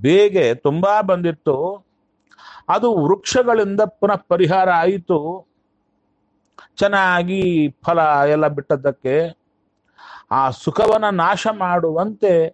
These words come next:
ಒಬ್ಬ ದೈತ್ಯ ಬಂದ. ಹೇಗೆ ಬಂದ ಅಂದ್ರೆ ಹೇಳ್ತಾ ಇದ್ದಾರೆ, ವಿಷವೃಕ್ಷ ರೂಪದಲ್ಲಿ ಬರ್ತಾ ಇದ್ದಾನೆ. ಎಲ್ಲ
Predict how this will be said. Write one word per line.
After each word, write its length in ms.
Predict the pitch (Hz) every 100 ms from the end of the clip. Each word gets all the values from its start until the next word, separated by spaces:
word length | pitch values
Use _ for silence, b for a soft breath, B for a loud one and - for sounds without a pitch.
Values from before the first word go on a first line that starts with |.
| _ _ _ _
ಒಬ್ಬ 260 | 135 131 135 131 110 107 _ _ _
ದೈತ್ಯ 600 | 90 107 156 - - 208 180
ಬಂದ. 240 | 160 139 123 101 92 - _ _ _ _ _ _ _
ಹೇಗೆ 320 | 123 180 190 185
ಬಂದ 240 | 170 190 180 147 127 131 _ _ _ _ _ _ _
ಅಂದ್ರೆ 200 | 127 143 127
ಹೇಳ್ತಾ 280 | 143 143 127
ಇದ್ದಾರೆ, 260 | 123 123 160 165 - _ _ _ _ _ _ _ _ _ _ _ _ _ _ _ _ -
ವಿಷವೃಕ್ಷ 600 | 135 151 202 220 233 - 247
ರೂಪದಲ್ಲಿ 480 | 220 196 185 151 151 160
ಬರ್ತಾ 340 | 143 131 135 120 110 110 135 170
ಇದ್ದಾನೆ. 680 | 135 - 120 113 107 110 151 147 131 113 110 104 _ _ _ _ _ _ _ _ _ _ _ _ _ _ _ b b 170
ಎಲ್ಲ 160 | 226